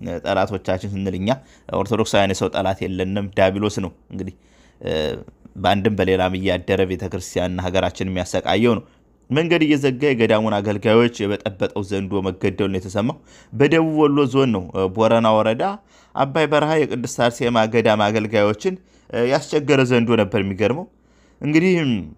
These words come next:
ዕለቱ የባለ እግዚአብሔር በዓል በመሆኑ፣ እ፣ ለክብረ በዓል የሚመጡ እንግዶችን ይበላብናል ብለው አባይ ድልድይ ለጥበቃዎች በማመልከታቸው ነው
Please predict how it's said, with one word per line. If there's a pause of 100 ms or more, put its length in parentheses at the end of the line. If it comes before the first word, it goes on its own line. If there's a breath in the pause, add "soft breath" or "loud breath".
(320)
ዕለቱ
የባለ
እግዚአብሔር
በዓል
በመሆኑ፣ (120)
እ፣
ለክብረ
በዓል
የሚመጡ
እንግዶችን (360 soft breath)
ይበላብናል
ብለው (340)
አባይ
ድልድይ
ለጥበቃዎች
በማመልከታቸው
ነው